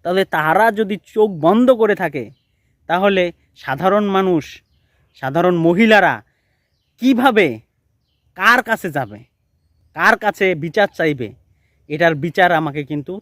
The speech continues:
তোমরাই বলো। এরকম যদি চলতে থাকে, তাহলে ব-, পরবর্তী ভারতবর্ষ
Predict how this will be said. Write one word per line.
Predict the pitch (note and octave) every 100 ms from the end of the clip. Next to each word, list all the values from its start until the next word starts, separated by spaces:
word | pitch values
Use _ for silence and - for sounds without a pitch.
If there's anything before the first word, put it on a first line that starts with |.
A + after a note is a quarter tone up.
| -
তোমরাই | D#3+ E3 G3+
বলো। | D3 G#2+ - _ _ _ _ _ _ _ _ _ _ _ _
এরকম | G3 G3+ A#3+ D4 C#4+
যদি | B3 A#3
চলতে | - G#3+ G#3+ G#3+
থাকে, | F#3+ E3
তাহলে | C#3 D3 D#3
ব-, | D#3+ A#2+ - -
পরবর্তী | F#3+ A3 A3+ G#3 - D#3+
ভারতবর্ষ | - A#2+ D3+ F3 G3 - -